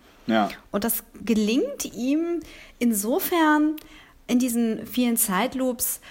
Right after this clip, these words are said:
Speaker 2: dass er derjenige ist, der die Macht hat, aufgrund von Technologie, die er sich angeeignet hat, aufgrund dessen, dass er Stück für Stück das Schiff ausspioniert. Dabei ist er, ähm, auf den Antrieb konzentriert.
Speaker 1: Ja.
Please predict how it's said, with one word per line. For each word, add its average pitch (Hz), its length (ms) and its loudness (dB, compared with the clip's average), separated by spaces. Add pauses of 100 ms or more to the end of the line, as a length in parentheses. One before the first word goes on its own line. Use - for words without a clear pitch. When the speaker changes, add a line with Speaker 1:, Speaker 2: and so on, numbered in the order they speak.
(140)
Speaker 2:
dass 196 180 2
er 208 600 0
derjenige 202 440 0
ist, 190 380 -2
der 175 300 2
die 175 140 -8
Macht 160 280 -4
hat, 277 160 0
aufgrund 185 540 -4
von 165 600 -6
Technologie, 185 540 -4
die 254 80 0
er 233 120 0
sich 208 180 -6
angeeignet 196 560 -4
hat, 190 120 -6
aufgrund - 360 -10
dessen, 185 240 -4
dass 185 180 -6
er 160 240 -6
Stück - 460 -2
für - 260 -4
Stück - 560 -2 (320)
das 202 160 0
Schiff 330 240 0
ausspioniert. 202 960 0
Dabei 202 280 4
ist 214 140 0
er, 196 220 -2 (300)
ähm, 202 240 2
auf - 100 -8
den - 200 -8
Antrieb 220 340 2
konzentriert. 185 680 -4
Speaker 1:
Ja. 127 180 4